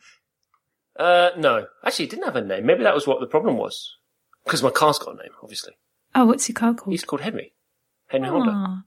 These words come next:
Speaker 2: like the Hoovers?
Speaker 1: No, Hen-, well, yeah, of course it's Henry,
Speaker 2: <laughs> It
Speaker 1: but
Speaker 2: would be
Speaker 1: no.
Speaker 2: funny if you named it after a Hoover.
Speaker 1: Yeah, no, Honda. Like Henry Fonda, but he's a Honda, so it's Henry Honda. See what I
Speaker 2: Right.
Speaker 1: did there? Man, my comedy's classic.
Speaker 2: <laughs>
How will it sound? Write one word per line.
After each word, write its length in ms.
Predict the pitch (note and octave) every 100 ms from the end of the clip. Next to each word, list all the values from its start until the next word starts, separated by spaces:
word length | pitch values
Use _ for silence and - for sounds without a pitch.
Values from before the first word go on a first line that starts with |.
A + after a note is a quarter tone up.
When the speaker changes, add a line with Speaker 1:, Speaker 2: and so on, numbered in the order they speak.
| -
Speaker 2:
like 180 | C4+ C#4
the 60 |
Hoovers? 540 | A#3+ D4+ A3 G3+ F#3+ - - _ _
Speaker 1:
No, 160 | D#4 F3+
Hen-, 180 | D3+ E3 F#3+ -
well, 200 | D3 A#2+
yeah, 200 | C#3+ C3 -
of 80 |
course 220 | - A2 -
it's 160 | - - C#4
Henry, 160 | - C4
Speaker 2:
<laughs> 0 |
It 80 | A#3
Speaker 1:
but 260 | C4+ A#3+
Speaker 2:
would 120 | A#3+ G3
be 60 | A3+
Speaker 1:
no. 20 |
Speaker 2:
funny 260 | - G3
if 100 | F#3+ G3+
you 60 |
named 220 | F#3 F3+ -
it 40 |
after 280 | F#3 - F3+
a 20 |
Hoover. 340 | F3 F3 E3 D#3+ _ _ _
Speaker 1:
Yeah, 220 | - F#3 -
no, 100 | F#3
Honda. 440 | - C4+ A#2 - _ _ _
Like 180 | D#3+ C#3+ -
Henry 380 | - D#3 D#3 D3+
Fonda, 600 | D3 - C3+ B2 A2 G#2+ -
but 200 | A#2+ -
he's 160 | B2 A#2+
a 40 |
Honda, 320 | C3 B2+ A2+
so 160 | - A#2
it's 140 | G#2+ -
Henry 400 | - A#2 A#2 A2+
Honda. 500 | B2 B2 B2 A2+ - _ _ _ _ _ _ _ _ _ -
See 160 | -
what 60 | C#3
I 20 |
Speaker 2:
Right. 80 | C3+
Speaker 1:
did 180 | E3 E3
there? 260 | F3 F3 _ _ _ _ _ _ _ -
Man, 240 | A#2+ A2
my 140 | G2+ G#2
comedy's 440 | - A2+ G#2 F#2
classic. 560 | - G#2 - - - _ _ -
Speaker 2:
<laughs> 480 | G3 - C#4 C4+